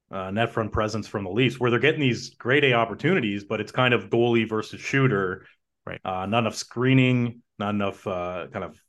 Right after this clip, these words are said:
Speaker 1: tip threats, deflection tip, or threats, I should say.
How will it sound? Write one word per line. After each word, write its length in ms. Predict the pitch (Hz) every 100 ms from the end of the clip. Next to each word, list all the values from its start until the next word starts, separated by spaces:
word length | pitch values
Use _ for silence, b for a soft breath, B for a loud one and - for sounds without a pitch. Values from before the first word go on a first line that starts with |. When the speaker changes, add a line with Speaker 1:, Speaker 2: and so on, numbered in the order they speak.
| -
Speaker 1:
tip 240 | - 131
threats, 460 | - 113 110 107 -
deflection 540 | - - 104 - 107
tip, 280 | - 110 104 _ 113
or 240 | 107 95
threats, 340 | - 104 107
I 60 | 113
should 200 | 101 101
say. 280 | 110 104